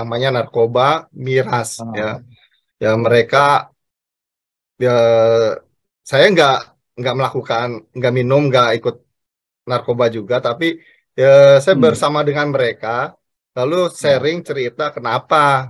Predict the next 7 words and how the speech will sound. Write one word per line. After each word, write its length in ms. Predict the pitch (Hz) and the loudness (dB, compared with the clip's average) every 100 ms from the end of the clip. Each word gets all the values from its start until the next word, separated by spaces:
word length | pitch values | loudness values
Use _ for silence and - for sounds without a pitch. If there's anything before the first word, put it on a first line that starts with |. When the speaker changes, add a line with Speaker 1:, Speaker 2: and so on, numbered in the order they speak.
| 113 | -10
Speaker 1:
ya, 400 | 117 110 104 104 | -8 -8 -10 -8
mereka, 480 | 110 110 156 160 | -4 -2 0 2
ya, 80 | 139 | 2
bilang, 400 | 113 117 139 160 _ _ _ _ _ _ _ | 2 0 0 -2 _ _ _ _ _ _ _
eh, 400 | 117 117 117 113 | -4 -2 -2 -4
sebagai 400 | - 127 127 127 | -2 0 0 -2
bentuk 320 | 135 123 | -8 -6